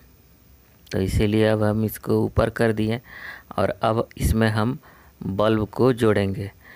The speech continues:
तो बल्ब को जोड़ना है, दो नंबर जो पिन है एलडीआर का, उस पर एक बल्ब का एक, एक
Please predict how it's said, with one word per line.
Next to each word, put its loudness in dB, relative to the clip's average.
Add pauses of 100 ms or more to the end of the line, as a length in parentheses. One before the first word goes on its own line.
(280)
तो 0
बल्ब 2
को 0
जोड़ना 2
है, 0
दो 2
नंबर 2
जो 2 (340)
पिन 4
है 0 (380)
एलडीआर 2
का, -2 (420)
उस 2 (120)
पर 2 (120)
एक 0 (720)
बल्ब 2
का 2
एक, 2 (960)
एक 2